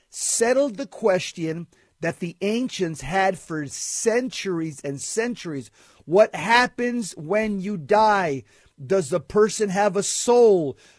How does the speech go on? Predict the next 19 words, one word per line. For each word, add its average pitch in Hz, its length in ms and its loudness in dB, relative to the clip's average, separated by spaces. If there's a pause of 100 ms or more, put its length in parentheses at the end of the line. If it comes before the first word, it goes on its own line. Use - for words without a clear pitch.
(120)
Does 175 260 2
the 185 100 0
soul 233 480 4
live 220 220 2
on 214 260 2
beyond 208 480 0
the 202 80 2
body? 196 640 2 (460)
All 233 240 8
these 247 280 -2
questions 226 600 -2
were 170 240 -6
answered 180 640 -2 (400)
on 160 280 -2
Resurrection 214 760 2
Sunday 208 480 -2
forevermore. 170 960 2 (180)
So 233 280 2
now 214 640 0